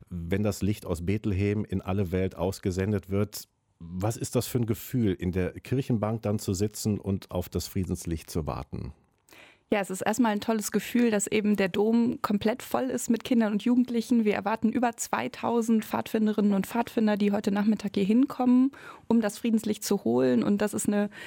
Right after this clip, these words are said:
Speaker 2: ganz tolle, aufgeregte Atmosphäre für die Kinder. Natürlich was ganz Besonderes, im Kölner Dom zu sein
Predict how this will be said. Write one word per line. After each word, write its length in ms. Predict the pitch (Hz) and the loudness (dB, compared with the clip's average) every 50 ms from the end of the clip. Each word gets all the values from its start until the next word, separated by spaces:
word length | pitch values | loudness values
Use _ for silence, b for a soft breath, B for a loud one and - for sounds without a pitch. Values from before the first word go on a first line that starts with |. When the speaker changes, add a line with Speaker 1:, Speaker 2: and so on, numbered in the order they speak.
| B B B B - | B B B B -2
Speaker 2:
ganz 240 | - 214 214 - - | -2 -2 -2 -6 -8
tolle, 320 | - - 240 247 247 - | -4 -2 0 0 0 0
aufgeregte 640 | - 196 233 - _ - 208 202 208 - _ 196 - | 0 -2 -4 -4 _ -4 -2 -2 -4 -2 _ -2 -2
Atmosphäre 600 | - _ 208 196 196 - - - 226 226 220 220 | 0 _ -2 -2 -2 -4 -2 0 0 2 0 0
für 160 | - - 214 | 0 0 -2
die 80 | 185 202 | -2 0
Kinder. 260 | 180 - 226 226 226 | 0 2 4 4 4
Natürlich 420 | 196 196 202 - 220 196 208 196 - | 2 0 0 -2 -2 -2 -2 -2 -2
was 160 | 202 - - | -4 -4 0
ganz 220 | - 208 214 220 | 0 0 0 0
Besonderes, 880 | - - 190 175 196 202 226 240 233 226 - 233 240 233 - - - - _ | 0 -2 0 0 2 2 2 2 2 2 0 0 0 0 -4 -10 -12 -2 _
im 140 | 208 214 | 0 0
Kölner 320 | 208 - 214 202 196 196 190 | 2 2 2 2 2 2 0
Dom 300 | 175 214 233 226 240 262 | 2 2 4 4 4 2
zu 140 | - - 208 | 2 -2 -2
sein 440 | 175 - 190 196 214 233 240 247 | 0 0 2 2 4 4 4 4